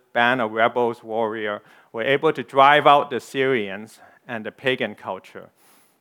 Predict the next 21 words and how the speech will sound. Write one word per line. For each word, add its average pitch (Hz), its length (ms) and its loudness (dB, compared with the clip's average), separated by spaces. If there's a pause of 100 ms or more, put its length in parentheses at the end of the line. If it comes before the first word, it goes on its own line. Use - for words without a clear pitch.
(1800)
And 139 240 0
once 208 180 4
they 190 100 2
took 185 240 -2
back 165 360 4
Jerusalem 127 680 -4
in 117 160 -14
one 131 180 0
sixty-five 123 640 -2
B 113 140 -10
C, 131 460 -14 (1300)
the 120 80 -12
temple 160 400 0
has 127 220 0
to - 40 -20
be 113 120 -16
cleansed 104 640 -4 (1160)
and 113 180 -12
rededicated 113 760 -2
for 101 180 -14
worship. 113 460 -6